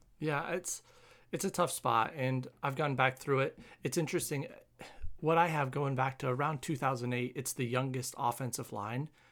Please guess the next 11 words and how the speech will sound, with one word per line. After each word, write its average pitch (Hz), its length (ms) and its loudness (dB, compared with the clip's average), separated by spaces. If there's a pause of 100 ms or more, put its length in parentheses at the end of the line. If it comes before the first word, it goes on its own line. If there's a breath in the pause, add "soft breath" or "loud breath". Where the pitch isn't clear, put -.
(100)
when 123 120 2
you 123 40 0
talk 131 180 -2
about - 220 -2
experience 123 1000 -4 (240)
in 123 140 2
terms 123 360 -2
of 120 260 0 (400 soft breath)
years 123 320 2
on 117 180 0
campus. - 540 -8